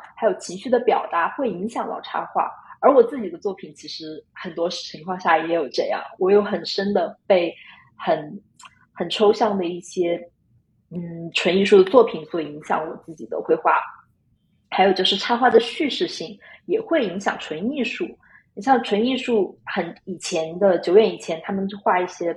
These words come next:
portrait，画一些就是人物的肖像画、风景画，然后它故事性上会更弱一些，而这一点是，就恰恰是插画的强项。插画非常讲究叙述性、叙事。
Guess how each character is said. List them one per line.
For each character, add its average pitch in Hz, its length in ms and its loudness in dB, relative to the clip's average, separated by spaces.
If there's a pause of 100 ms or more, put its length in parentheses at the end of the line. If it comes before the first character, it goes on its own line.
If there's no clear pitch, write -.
portrait， 202 600 0
画 185 120 0
一 170 60 -4
些 170 240 -4
就 165 120 -14
是 165 260 -8
人 156 180 -6
物 190 120 -4
的 175 120 -2
肖 262 240 0
像 233 260 -4
画、 - 160 2 (360)
风 320 180 0
景 214 240 -2
画， - 240 -2 (420)
然 160 180 -4
后 185 200 4
它 202 260 -6
故 294 160 4
事 220 160 4
性 202 160 0
上 185 160 4
会 196 120 2
更 208 180 4
弱 226 300 2
一 190 100 -4
些， - 260 -10 (220)
而 214 160 2
这 311 180 0
一 240 80 -4
点 147 160 -2
是， - 220 -10
就 226 140 6 (180)
恰 247 140 4
恰 226 160 0
是 202 260 -4
插 - 160 -14
画 240 160 -2
的 196 120 -6
强 - 220 -12 (120)
项。 - 260 0 (400)
插 262 180 4
画 247 160 6 (100)
非 262 120 -12
常 220 220 -4
讲 196 260 -8
究 196 240 -4
叙 240 240 -10
述 254 260 -8
性、 - 280 -14 (360)
叙 - 240 -8
事。 - 320 -4